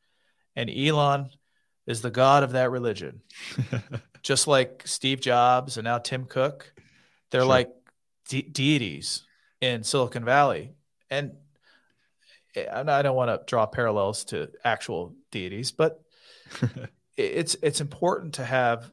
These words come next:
Speaker 1: that type of leadership where it actually trickles down, where people are that passionate, where they'll stick with the products based on their user experience. And I
Speaker 2: Mm-hmm.
Speaker 1: think Tesla and companies like Apple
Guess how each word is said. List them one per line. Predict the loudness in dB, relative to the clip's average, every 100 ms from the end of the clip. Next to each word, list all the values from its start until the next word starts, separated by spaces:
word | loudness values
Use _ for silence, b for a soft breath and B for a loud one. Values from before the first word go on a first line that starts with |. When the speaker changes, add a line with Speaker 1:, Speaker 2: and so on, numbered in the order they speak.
| _
Speaker 1:
that | 4 4
type | 2 -2 -4
of | -4
leadership | -4 -2 -2 -2 -2 -4
where | -2 0
it |
actually | 0 -2 -6
trickles | -4 -4 -4 -4
down, | -2 -2 -2 -6
where | -8
people | -6 -4
are | -4
that | 0 0 0
passionate, | 0 0 -2 -8 -8
where | -6
they'll | -6
stick | -4 -4 -4 -6
with | -8
the | -10
products | -2 2 2 0 -4
based | -4 -2 -2 -4
on | -4 -4
their | -8
user | -10 -10 -8 -8 -8
experience. | -8 -6 -6 -6 -8 -6
And | -6
I | -8 -20 -20 _ -10 -4
Speaker 2:
Mm-hmm. |
Speaker 1:
think | -2 0
Tesla | 6 6 6 6 6 6
and | 0
companies | -4 -6 -6
like | -6 -4 2
Apple | 2 2 2 2 2 -2